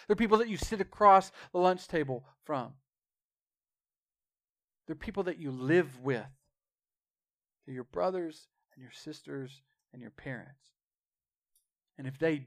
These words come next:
do not have a relationship with Jesus, I, I'm talking a real relationship with Jesus, not just they believe that he exists and, and they believe that he's God and they believe there's, I'm talking having a real daily relationship with him. If they do not have that,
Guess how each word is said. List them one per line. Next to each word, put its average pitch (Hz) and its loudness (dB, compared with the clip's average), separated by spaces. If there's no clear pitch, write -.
do 175 -6
not 190 -4
have 147 0
a 131 -10
relationship 139 -10
with 139 -14
Jesus, 135 -12
I, 156 -2
I'm 185 -4
talking 190 -2
a 147 -4
real 190 6
relationship 175 0
with 156 -6
Jesus, 135 -6
not 165 0
just 185 -8
they 160 4
believe 160 4
that 208 0
he 202 0
exists 196 6
and, 156 -4
and 151 -4
they 143 4
believe 165 2
that 190 4
he's 196 -2
God 190 12
and 175 -2
they 170 2
believe 180 4
there's, 175 -2
I'm 190 4
talking 196 2
having 180 0
a 156 -2
real 196 6
daily 190 6
relationship 165 0
with 160 -10
him. 143 -6
If 135 -10
they 139 0
do 151 -6
not 196 2
have 170 0
that, 143 2